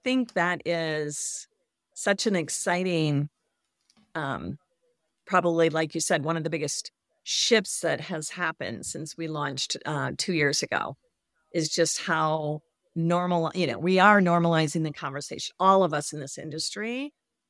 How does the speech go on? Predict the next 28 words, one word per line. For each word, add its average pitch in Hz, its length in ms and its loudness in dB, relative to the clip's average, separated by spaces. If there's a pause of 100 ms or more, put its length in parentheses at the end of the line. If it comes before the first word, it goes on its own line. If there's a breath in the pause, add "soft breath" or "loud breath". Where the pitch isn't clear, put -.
(140)
are 156 80 -4
banding 156 420 -2
together. 156 760 0 (440)
Um, 139 280 -16 (480)
and, 151 640 0 (680)
you 185 140 2
know, 156 200 0
it's, - 440 -2
it's, - 420 0
it's - 240 -2
not 175 280 4
been 175 160 0
easy 202 680 -4 (260)
for 165 220 -6
any 175 260 -4
of 202 140 -2
us. 254 360 -4
And 175 100 -2
it 151 100 -4
takes, - 300 -4
a, - 160 -6
you 175 140 -2
know, 151 160 2
instead 180 320 2
of 165 100 4
running 170 460 6 (340)
your 175 120 0
business 202 680 4